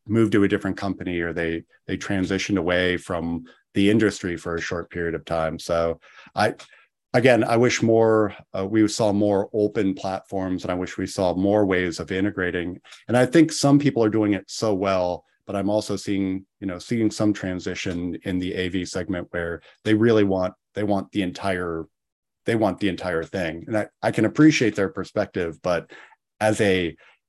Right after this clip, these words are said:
integrator at heart individual, I like to be able to pick the cameras I want. I want, I like to be able to pick the D S P I want. I like to pick the control system I want and have it all work together seamlessly. So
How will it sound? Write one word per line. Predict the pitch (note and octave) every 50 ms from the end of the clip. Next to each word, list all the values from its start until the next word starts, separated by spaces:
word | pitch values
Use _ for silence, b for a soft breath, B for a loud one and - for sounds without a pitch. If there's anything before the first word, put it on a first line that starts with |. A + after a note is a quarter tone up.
| - C3+
integrator | C3+ C3+ B2+ A2+ A#2+ A#2 A2+ A2 A2+ G2+ G2+ -
at | G2+ F#2+ F2+ - -
heart | - A2+ G#2 F#2+ - -
individual, | A2+ G2+ F#2+ F#2+ F2 G2+ G#2 F#2+ - F#2 E2+ D#2+ D#2+ E2+ - - - - -
I | - G2
like | G2 G2 A2 A2 G#2+ -
to | - F#2+
be | G#2 G#2
able | G2 - F2
to | F2 D#2+
pick | - - G2 - -
the | G2
cameras | - - G2+ F#2+ F2+ F2+ F2 E2 -
I | F2 E2
want. | E2+ F2 F2 E2+ E2 D#2 D#2
I | F2
want, | F2 F2 E2 - -
I | F#2+
like | F2 F2 F#2 F2+
to | - -
be | F#2
able | F2 E2 E2+
to | F2 D2+
pick | - F#2+ F#2 - -
the | F#2
D | D#2+ - F2+ E2+
S | E2 -
P | - F2+ E2+
I | D#2+
want. | D#2+ D#2 D#2+ E2 E2 D#2+ -
I | F2
like | E2+ E2 F2 F2 -
to | -
pick | F2 - - G2 F#2 -
the | - -
control | - - F2+ - F#2 F2+ F2+
system | F2 - F2 - - E2 E2
I | D2+ D#2
want | D#2 D#2+ D#2+ D#2+ D2+ D2 _ B B B B B B
and | - -
have | - E2+ -
it | -
all | E2 E2 D#2
work | E2+ F2 E2+ -
together | - - D#2+ F2 F2 E2+ E2+ D2+ D2+ D#2
seamlessly. | - - - A2+ A2 - D#2+ D#2 D2+ - - D2+ D2 D2 D2 D2
So | D2 - - D#2 D2+ D2 D2